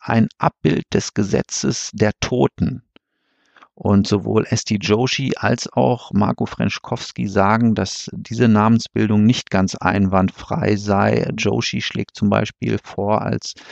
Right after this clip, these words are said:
bessere Übertragung oder Übersetzung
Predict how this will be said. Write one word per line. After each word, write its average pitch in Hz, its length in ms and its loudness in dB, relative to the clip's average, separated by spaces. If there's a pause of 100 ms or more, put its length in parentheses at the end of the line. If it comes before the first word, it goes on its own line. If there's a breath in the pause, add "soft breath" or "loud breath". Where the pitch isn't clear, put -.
(200 loud breath)
bessere 104 320 0
Übertragung 104 800 0
oder 98 160 2
Übersetzung 101 720 -2